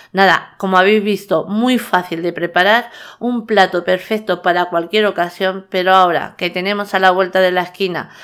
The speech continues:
las Navidades, nos viene de diez. Mirad qué maravilla. Nada, ¿no decía yo al principio que una receta de chuparse los dedos o de toma pan y moja?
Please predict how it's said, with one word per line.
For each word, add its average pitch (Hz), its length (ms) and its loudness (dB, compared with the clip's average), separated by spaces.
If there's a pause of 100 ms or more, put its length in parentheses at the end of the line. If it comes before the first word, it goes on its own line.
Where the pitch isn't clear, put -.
(160)
las 190 480 2
Navidades, 196 880 2
nos 226 400 0
viene 277 680 -2 (100)
de 185 380 0
diez. 180 420 -2 (320)
Mirad 196 320 -2
qué 226 120 -2
maravilla. 170 720 -2
Nada, 185 380 -12
¿no 202 200 -4
decía 208 440 -4
yo 196 160 -2
al 190 100 -4
principio 190 640 -4 (340)
que 202 140 2
una 196 180 0
receta 185 400 -4
de 180 160 -4
chuparse 185 520 -2
los 175 200 -2
dedos 180 460 -4
o 196 140 2
de 180 120 0
toma 170 320 -2
pan 165 160 0
y 170 80 -8
moja? 226 460 -10